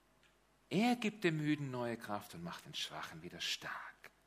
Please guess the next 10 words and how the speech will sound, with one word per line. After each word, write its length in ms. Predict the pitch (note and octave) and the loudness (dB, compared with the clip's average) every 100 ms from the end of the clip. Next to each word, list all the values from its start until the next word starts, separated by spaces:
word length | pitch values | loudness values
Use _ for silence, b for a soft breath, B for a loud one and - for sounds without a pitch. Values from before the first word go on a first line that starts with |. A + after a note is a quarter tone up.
| _ b b b b b b b b b b b b | _ b b b b b b b b b b b b
Und 80 | E2+ | 2
dann 160 | A2 | 2
kommen 220 | A2 A#2 | 2 0
diese 180 | A2 A2 | 0 -2
Vers 280 | G2 G2+ - | 0 0 0
dreißig, 440 | G#2+ G2+ G#2+ - | 2 2 2 -4
einunddreißig, 540 | F#2 G#2+ G#2 G#2 F#2+ F#2 | -2 -2 0 -2 -2 -6
diese 280 | F2+ - - | -6 -6 -6
Adlervers. 1080 | E2 E2+ E2+ E2 - F2+ D#2+ - - - - _ _ _ _ _ _ _ _ _ _ _ - - - | -6 -4 -4 -6 -8 -8 -8 -8 -6 -8 -10 _ _ _ _ _ _ _ _ _ _ _ -12 -6 6
Und 380 | A#2+ A#2 A2+ | 8 8 2